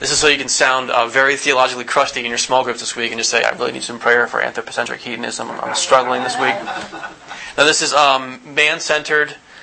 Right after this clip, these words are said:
pleasure-seeking. This is what, what one guy described. I laughed out loud. I thought, "Wow, that's an awesome word." <laughs> Man-centered pleasure-seeking was just, the, of course, the, what we all have gone through.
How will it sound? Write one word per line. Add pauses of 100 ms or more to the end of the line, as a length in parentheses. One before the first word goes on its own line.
(300)
pleasure-seeking.
This
is
what,
what
one
guy
described.
I
laughed
out
loud.
I
thought,
"Wow,
that's
an
awesome
word."
<laughs>
Man-centered
pleasure-seeking
was
just,
the,
of
course,
the,
what
we
all
have
gone
through.